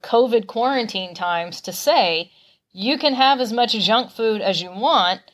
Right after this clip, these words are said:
as long as you prepare it from scratch and, and make it yourself." I think foodies like me that like to cook, like to bake, enjoy,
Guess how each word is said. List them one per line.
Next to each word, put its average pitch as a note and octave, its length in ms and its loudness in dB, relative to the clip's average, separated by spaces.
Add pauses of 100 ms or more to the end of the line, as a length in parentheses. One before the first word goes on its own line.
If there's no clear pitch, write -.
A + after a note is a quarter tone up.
(240)
as G#3+ 180 2
long A#3 300 2
as E3+ 260 -8
you C#4 300 0
prepare B3 420 0
it - 80 -4
from F#3 180 -6
scratch B3+ 460 0
and, F#3+ 320 -8
and F#3+ 160 0
make F#3+ 180 0
it - 80 -8
yourself." F3 640 0
I G3+ 80 2
think G#3+ 380 -2
foodies B3+ 540 -4
like G3 220 2
me F#3+ 460 -4
that F#3 160 -2
like F#3 340 0
to E3+ 80 -12
cook, A3+ 380 2
like F3 200 -6
to E3 60 -8
bake, E3+ 400 0
enjoy, E3+ 560 -2